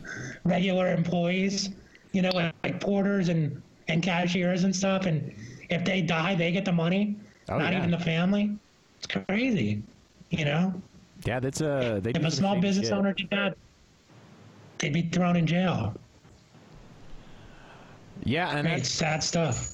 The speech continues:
Speaker 2: Yeah, and that's the, you know, that's the other problem with it is, is, uh, big companies like that, they just have the money to hire infinite lawyers and keep things constantly in appeal. So it's, like, pointless to even, uh, e-, even attack these people.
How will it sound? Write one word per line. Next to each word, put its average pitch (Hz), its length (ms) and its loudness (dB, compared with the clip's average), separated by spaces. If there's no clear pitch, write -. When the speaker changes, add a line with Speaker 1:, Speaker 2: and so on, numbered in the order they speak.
Speaker 2:
Yeah, 143 300 -2
and 110 80 -2
that's 107 200 -4
the, 123 100 -2
you 120 60 -2
know, 120 140 -2
that's 120 180 -2
the 120 120 0
other 117 140 0
problem 117 340 -2
with 87 160 -2
it 85 80 0
is, 82 180 0
is, 82 200 0
uh, 80 440 0
big 98 140 -2
companies 101 440 -2
like 87 200 -2
that, 90 240 -2
they 95 80 -2
just 95 180 -4
have 101 160 -2
the 98 80 -2
money 101 320 -2
to 92 420 0
hire 101 380 0
infinite 104 460 -2
lawyers 98 400 0
and 87 80 -2
keep 95 180 -2
things 95 340 -2
constantly 98 600 -2
in 85 80 -2
appeal. 90 340 -2
So 107 120 -4
it's, 87 100 -6
like, 90 140 -4
pointless 90 520 -4
to - 80 -4
even, 82 220 0
uh, 76 100 -2
e-, 80 240 -2
even 90 280 -2
attack 104 380 -4
these 80 160 -4
people. 85 460 -2